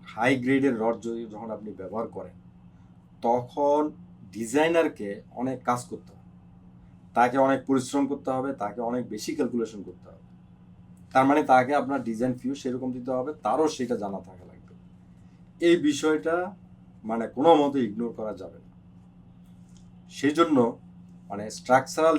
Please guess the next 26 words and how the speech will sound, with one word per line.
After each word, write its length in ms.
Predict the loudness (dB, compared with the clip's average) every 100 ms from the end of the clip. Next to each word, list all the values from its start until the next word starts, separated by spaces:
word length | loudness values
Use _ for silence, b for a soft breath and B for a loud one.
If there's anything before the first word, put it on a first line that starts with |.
| 2
ডিজাইন 240 | 2 2 2
ইঞ্জিনিয়ার্স 460 | 0 -4 -12 -18 -20 -18 -4
must 260 | 0 0 -2 -10
know, 140 | -12 -18 -20 -20 -20 -20 -20 -14
তাদেরকে 280 | -8 -2 0 0
অবশ্যই 380 | -2 -2 0 0
জানতে 240 | -6 -14 -18
হবে 180 | -16 -18 -20 -20 -10 -6
যদি 160 | -4 -4
তারা 140 | -6 -6
হাই 100 | -8 -14
স্ট্রেংথ 240 | -14 -14 -12
রিবার 160 | -12 -12
ইউজ 120 | -14 -18
করতে 200 | -20 -20 -18
চায়। 160 | -18 -20 -10
কি 100 | -4 2
জানতে 220 | 2 2 -2
হবে? 140 | -4 -12 -20 -20 -20 -20 -20 -20 -20 -20 -20 -20 -20 -20 -20 -20 -20 -16 -10 4
ক্র্যাক 280 | 8 8 6 2
কন্ট্রোল, 640 | 2 0 -2 -2 0 0 -2 -4 -10 -20 -20 -20 -20 -20 -20 -18 -14
এই 60 | -14 -10
যে 80 | -12
এটা 200 | -10 -10 -10 -6 -2
must 200 | 0
be 60 | 0